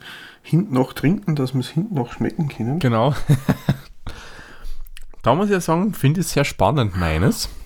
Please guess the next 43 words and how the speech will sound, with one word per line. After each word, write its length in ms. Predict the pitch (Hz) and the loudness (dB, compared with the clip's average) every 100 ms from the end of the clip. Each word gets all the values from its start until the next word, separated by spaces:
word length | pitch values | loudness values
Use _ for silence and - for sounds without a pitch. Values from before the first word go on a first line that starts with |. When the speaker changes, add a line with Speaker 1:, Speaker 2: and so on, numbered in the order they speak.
| - - - - | -14 -16 -20 -4
Speaker 1:
Mhm. 420 | 117 101 123 190 - - _ _ - - - | -2 0 0 0 -2 -18 _ _ -20 -20 -2
Speaker 2:
Ähm, 320 | 98 95 95 | 2 4 4
du 140 | 98 | 2
hast 340 | 92 123 135 - - | 4 2 0 -6 0
am 140 | 104 | 2
Anfang 360 | 101 156 180 156 | 4 2 2 2
was 120 | 135 | 2
Malziges 640 | 113 104 113 160 160 151 | 4 2 0 0 0 0
drin 340 | - 131 220 - - - - - - - - - - _ _ - | 0 2 2 -2 -12 -18 -20 -20 -20 -20 -20 -20 -20 _ _ -2
und 640 | 127 123 127 123 127 127 - | 2 4 4 4 2 0 2
dann 200 | 110 165 | 2 4
kommt 220 | 170 170 | 2 2
so 140 | - - - - | 0 -2 -8 0
ganz 420 | 113 127 196 - | 2 2 0 -4
eine 220 | - 127 | -2 0
leichte 800 | 107 - 123 117 117 151 - 165 | -2 0 2 4 4 2 0 0
Rauchnote 720 | 127 135 - 113 101 98 107 | 2 2 2 2 2 2 0
durch, 240 | - 101 95 | 2 2 4
obwohl 260 | 98 120 | 4 4
es 60 | 151 | 2
ja 80 | 156 | 0
kein 240 | - 127 | 2 0
Rauchbier 640 | 107 104 127 - 120 120 | 4 2 2 2 2 2
ist, 160 | 151 - | 2 2
aber 240 | 110 117 - 58 92 | 2 2 0 -8 0
das 220 | 110 104 | 0 2
kommt 180 | - 117 | 2 0
sicherlich 440 | - - 147 139 | 0 0 2 2
von 180 | - 156 | 0 -2
den 80 | - | -2
dunklen 380 | - 127 135 139 | 0 0 2 0
Malze, 460 | 107 90 123 - 113 | 2 2 2 -2 0
die 80 | 101 | 2
man 160 | 95 | 2
da 100 | 92 | 2
verwendet. 560 | 87 98 87 - - - | 0 0 0 -2 -4 0
Man, 140 | 92 | 0
keine 300 | - 117 135 | 2 2 4
Ahnung, 240 | 127 131 117 | 4 2 4
welche 260 | 113 123 | 2 2
die 140 | 135 147 | 0 2
da 100 | 147 | 2
nehmen, 400 | 143 151 202 | 4 4 2